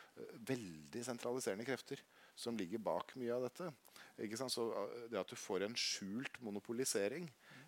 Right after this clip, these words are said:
eh, som er uregulert, alle disse tingene tilsier jo at en eller annen form for regulering, det tror jeg de fleste kommer til å ønske,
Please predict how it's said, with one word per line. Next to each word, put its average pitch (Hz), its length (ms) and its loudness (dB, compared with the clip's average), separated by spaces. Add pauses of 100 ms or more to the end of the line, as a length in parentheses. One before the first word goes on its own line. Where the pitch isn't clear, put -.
eh, 113 440 6
som 117 200 0
er 107 180 6
uregulert, 113 720 0 (120)
alle 107 340 2
disse 123 240 2
tingene 90 320 -6
tilsier 80 500 -2
jo 113 100 0
at - 180 -8 (100)
en 92 260 0
eller 98 240 -2
annen 95 160 -2
form 90 180 -2
for 107 120 -4
regulering, 120 520 -2
det 110 200 0
tror 87 180 -4
jeg 87 80 2
de 98 80 -2
fleste - 320 -4
kommer 87 300 -4
til 98 140 -8
å 113 100 2
ønske, 98 340 -8